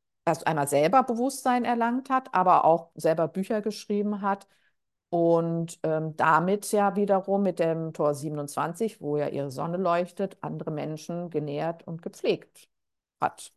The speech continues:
Und vielleicht auch, äh, eine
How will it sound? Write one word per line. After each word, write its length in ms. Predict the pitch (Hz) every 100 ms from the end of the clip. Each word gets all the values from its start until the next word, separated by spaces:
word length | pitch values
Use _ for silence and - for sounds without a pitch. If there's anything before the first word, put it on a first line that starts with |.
| _
Und 240 | 165 165 -
vielleicht 580 | - 143 143 190 -
auch, 560 | - 180 220 262 277 - -
äh, 380 | 214 214 214 220 - _ _ _ _ _ _ _ -
eine 580 | 190 190 190 185 180